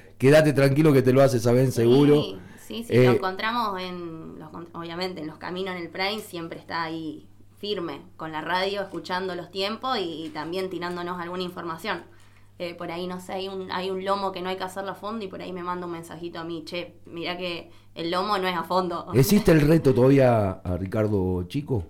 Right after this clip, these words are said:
Speaker 1: del papá?
Speaker 2: Sí.
Speaker 1: ¿Existe?
Speaker 2: Sí, sí, de
Speaker 1: ¿Sí?
Speaker 2: hecho, él me baja línea a mí para que yo lo rete a él.
Speaker 1: <laughs> No le dice nada a él,
Speaker 2: Sí.
Speaker 1: te lo dice a vos
Speaker 2: No,
Speaker 1: para
Speaker 2: me
Speaker 1: que vos se lo
Speaker 2: dice,
Speaker 1: digas.
Speaker 2: "Vos decile, vos retalo", dice. No, sí,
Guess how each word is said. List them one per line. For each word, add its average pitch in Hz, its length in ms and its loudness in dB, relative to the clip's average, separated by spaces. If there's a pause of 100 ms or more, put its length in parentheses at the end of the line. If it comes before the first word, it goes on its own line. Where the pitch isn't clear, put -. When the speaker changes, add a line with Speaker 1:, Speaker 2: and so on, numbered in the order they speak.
(140)
Speaker 1:
del 101 220 2
papá? 165 400 0 (160)
Speaker 2:
Sí. 196 520 -2
Speaker 1:
¿Existe? 135 580 0 (200)
Speaker 2:
Sí, 233 260 -4
sí, - 140 -8
de 117 80 -2
Speaker 1:
¿Sí? 123 120 4
Speaker 2:
hecho, 160 160 6
él 247 200 -2
me 233 120 -4
baja 226 280 0
línea 233 320 -2
a 226 60 0
mí 240 200 -2
para 247 220 0
que 190 80 -4
yo 220 200 -6
lo 220 120 -4
rete 208 300 -2
a 190 100 2
él. 190 240 0
Speaker 1:
<laughs> 131 1300 2
No 196 120 8
le 208 120 10
dice 196 280 8
nada 202 260 8
a 160 60 6
él, 156 100 6
Speaker 2:
Sí. 143 60 2
Speaker 1:
te 151 80 4
lo 151 120 6
dice 180 240 4
a 175 40 6
vos 185 100 6
Speaker 2:
No, - 60 6
Speaker 1:
para 160 100 6
Speaker 2:
me 151 60 4
Speaker 1:
que 160 80 4
vos 156 80 0
se 147 60 0
lo 147 80 4
Speaker 2:
dice, 156 40 4
Speaker 1:
digas. 151 180 4
Speaker 2:
"Vos 302 120 0
decile, 269 400 -8
vos 226 220 -4
retalo", 233 560 -2 (140)
dice. - 260 -12 (420)
No, 220 240 -4
sí, - 260 -10